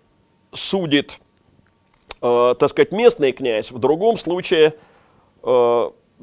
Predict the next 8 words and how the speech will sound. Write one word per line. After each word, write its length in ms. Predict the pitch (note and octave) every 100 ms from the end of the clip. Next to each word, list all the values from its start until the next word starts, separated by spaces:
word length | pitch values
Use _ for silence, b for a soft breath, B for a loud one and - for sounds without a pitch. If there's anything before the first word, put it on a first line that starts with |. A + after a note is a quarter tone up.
| -
так 120 | C#3+
сказать, 200 | - D3
судебный 540 | - E3 D3+ B2+ B2 C3
иммунитет 560 | C3+ D3 D3+ D3+ C3+
сужается 680 | - D#3+ D3+ A3 A3 G3+ -
и 100 | D3
судят... 540 | C#3 F#3 F3+ D#3 D3 - b b b b b
э, 440 | - C3 B2 B2